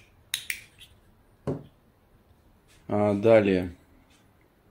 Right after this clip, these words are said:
а, надномерная рамка, завод, а, корпус противотуманных фар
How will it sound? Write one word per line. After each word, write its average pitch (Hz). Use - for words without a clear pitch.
а, 101
надномерная 107
рамка, 120
завод, 98
а, 98
корпус 110
противотуманных 101
фар 101